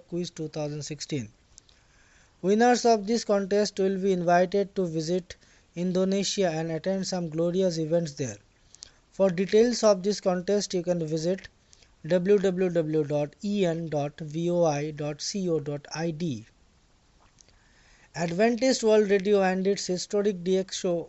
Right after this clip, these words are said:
Webscan, has announced its annual D X contest for two thousand sixteen. This will probably the last annual D X contest from A W R, and so they have named this historic contest this year as Grand Finale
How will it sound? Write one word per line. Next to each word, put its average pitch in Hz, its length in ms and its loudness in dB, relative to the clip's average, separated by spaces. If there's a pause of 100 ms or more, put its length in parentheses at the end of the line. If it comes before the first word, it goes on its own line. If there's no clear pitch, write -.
(120)
Webscan, 165 580 -4
has 156 220 -4
announced 170 480 -4
its 185 240 -6
annual 175 400 -4
D 160 180 -4
X 160 140 -10
contest 151 480 -8
for 160 140 -8
two 202 260 -10
thousand 185 320 -4
sixteen. 113 480 -14 (1000)
This 208 280 0
will 233 180 2
probably 208 540 2
the 196 120 4
last 185 360 4
annual 196 340 0
D 185 140 -4
X - 160 -8
contest 180 520 -4
from 165 300 -4
A 170 140 -2
W 170 380 -2
R, 147 200 -2
and 151 360 -8 (420)
so 214 400 0 (680)
they 175 200 2
have 165 280 0
named 196 400 0
this 202 280 2
historic 202 440 -4
contest 175 720 -4
this 170 240 -8
year 151 220 -2
as 156 320 -4
Grand 170 420 -4
Finale 151 500 -4